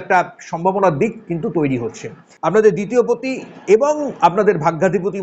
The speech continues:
মঙ্গল, মঙ্গল অষ্টমে যখন প্রবেশ করছে তুলার ঘর, সেটা কিন্তু একদিক থেকে বলা যেতে পারে একটু চ্যালেঞ্জ এবং প্রতিযোগিতার, আহ,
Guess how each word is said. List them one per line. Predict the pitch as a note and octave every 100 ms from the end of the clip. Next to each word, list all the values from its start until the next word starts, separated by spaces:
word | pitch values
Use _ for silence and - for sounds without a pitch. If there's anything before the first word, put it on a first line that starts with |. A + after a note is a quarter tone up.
| F3+
মঙ্গল, | F#3 A3 B3+ - _ - E3+
মঙ্গল | A#3+ B3+ C4+ - -
অষ্টমে | - C#4 B3+ G#3 - E3
যখন | E3 G3+ D#3
প্রবেশ | E3+ G3 -
করছে | A3 G#3+ A3+ F#3
তুলার | F#3+ F#3
ঘর, | D#3 G#3 B3+ - _ _ -
সেটা | B3+ B3+ G#3+
কিন্তু | G#3+ B3+
একদিক | F#3 E3+ A3 A#3
থেকে | G3+ F3
বলা | F3+ F#3+
যেতে | F#3
পারে | G3+ G3+
একটু | F#3+ G3+ G3
চ্যালেঞ্জ | F3 A3 G3+ F#3
এবং | F#3+ D#3
প্রতিযোগিতার, | E3 G3 G#3+ A3 A3+ G#3+
আহ, | - - - D#3+